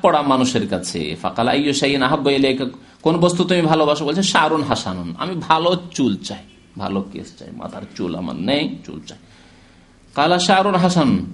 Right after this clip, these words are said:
ভালো চুল, আর ওয়া, ওয়া ইয়াযহাবু আননি আল্লাযী ক্বাদ কাযারানি নাসু বিহি, আর মানুষ আমাকে যেই কারণে ঘৃণা করে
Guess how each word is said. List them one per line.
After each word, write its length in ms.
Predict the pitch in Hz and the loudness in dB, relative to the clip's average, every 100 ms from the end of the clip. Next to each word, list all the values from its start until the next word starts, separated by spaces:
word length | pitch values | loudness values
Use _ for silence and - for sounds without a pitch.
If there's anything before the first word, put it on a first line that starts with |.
| - | -6
ভালো 240 | 107 123 120 | -2 0 0
চুল, 340 | 147 165 175 - | 2 0 -2 0
আর 160 | 113 113 | 2 4
ওয়া, 300 | 139 180 147 | 2 2 0
ওয়া 120 | 135 143 | 0 2
ইয়াযহাবু 480 | 156 180 156 160 | 2 2 0 0
আননি 360 | 156 156 151 143 | 0 0 2 0
আল্লাযী 420 | 143 170 139 120 | 2 2 0 -2
ক্বাদ 240 | 120 123 - | 0 0 2
কাযারানি 440 | 131 127 123 113 110 | 2 4 4 2 0
নাসু 360 | 107 104 - | -2 -2 -2
বিহি, 340 | 92 98 90 - | -4 -4 -2 0
আর 100 | 123 | 0
মানুষ 340 | 139 160 156 | 0 0 0
আমাকে 280 | 139 139 131 | 0 0 0
যেই 200 | 147 156 | 0 2
কারণে 320 | 156 139 127 | 2 2 0
ঘৃণা 300 | 101 139 175 | 0 0 2
করে 380 | 165 190 254 | 2 4 2